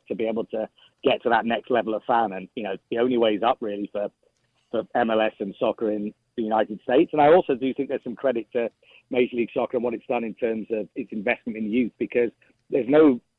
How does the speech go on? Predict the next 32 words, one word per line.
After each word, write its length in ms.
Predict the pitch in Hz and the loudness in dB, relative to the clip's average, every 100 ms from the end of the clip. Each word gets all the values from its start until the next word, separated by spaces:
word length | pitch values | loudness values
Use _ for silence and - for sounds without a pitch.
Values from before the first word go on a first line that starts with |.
| - 117 | -4 -2
um, 300 | 113 113 123 | -2 -2 0
mystery 380 | 127 - 123 | -2 0 -4
with 140 | 107 - | -2 -4
Canada 360 | 123 131 104 104 | -2 -2 -2 -4
having 200 | 110 107 | -4 -6
the 100 | - | -12
success 320 | 123 - 117 - | -14 -6 -6 -6
that 80 | 107 | -8
they've 180 | 117 117 | -6 -2
had. 220 | 123 131 _ _ _ | -2 -2 _ _ _
You 140 | - 113 | -8 -6
know, 80 | 110 | -4
Canadian 680 | - 117 127 135 123 117 113 - | -4 0 4 4 4 2 -2 -2
teams 300 | 123 120 117 | 0 0 -4
that 120 | 117 | -6
came 260 | - 120 113 | 0 0 0
in 100 | 110 | -2
fairly 260 | 127 113 107 | -2 -2 -2
recently, 600 | 117 - 110 123 117 - _ _ - | -6 -8 -8 -4 -4 -6 _ _ -6
Toronto, 460 | 120 113 110 117 113 | 0 0 0 -2 -2
Montreal, 540 | 110 - 117 113 110 | -4 -2 -2 0 -2
Vancouver, 600 | 113 110 - 120 123 147 - _ | -4 -4 -2 -2 0 -2 -4 _
having 280 | - 139 139 | -2 2 4
the 100 | 127 | 4
M 120 | 127 | 2
L 80 | 120 | 2
S 140 | 117 - | -2 -4
has 100 | 107 | -8
undoubtedly 640 | 113 104 120 117 117 104 104 | -8 -4 -4 -4 -6 -8 -6
helped 240 | 113 - | -6 -6
them 260 | 117 107 101 | -8 -8 -8
to 160 | 107 | -8